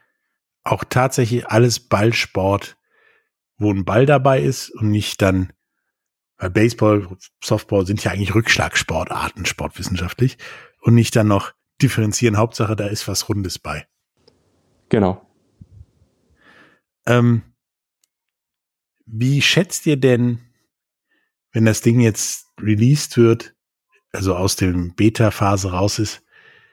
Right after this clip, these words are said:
Speaker 1: das Feedback ein? Wird das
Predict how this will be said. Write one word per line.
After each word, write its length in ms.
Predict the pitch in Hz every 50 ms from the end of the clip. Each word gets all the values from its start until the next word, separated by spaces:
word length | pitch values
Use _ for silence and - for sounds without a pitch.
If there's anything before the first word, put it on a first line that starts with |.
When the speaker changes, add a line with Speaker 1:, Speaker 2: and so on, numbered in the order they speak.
| _ _ _ _ _ _ _ _ _ _ _ _ _ _ _ _
Speaker 1:
das 220 | - 117 107 -
Feedback 580 | - - - 151 147 _ - 107 90 - - -
ein? 280 | 95 85 80 80 80 92
Wird 160 | 101 - -
das 340 | 120 107 - - - -